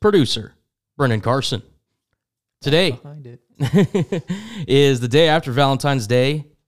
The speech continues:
Speaker 1: February fifteenth, twenty twenty-three. Hopefully, y'all having a wonderful day or night, whatever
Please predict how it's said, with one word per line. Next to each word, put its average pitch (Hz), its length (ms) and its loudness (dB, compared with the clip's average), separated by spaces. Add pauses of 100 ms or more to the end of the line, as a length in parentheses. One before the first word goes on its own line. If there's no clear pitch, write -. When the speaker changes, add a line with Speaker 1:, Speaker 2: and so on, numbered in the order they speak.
Speaker 1:
February 127 540 -2
fifteenth, - 580 -6
twenty 131 240 -4
twenty-three. 123 520 -4
Hopefully, 147 340 -2
y'all 123 140 2
having 117 260 -2
a 104 80 -2
wonderful 110 400 -4
day 123 200 -2
or 110 80 -4
night, 117 300 0
whatever 104 520 -2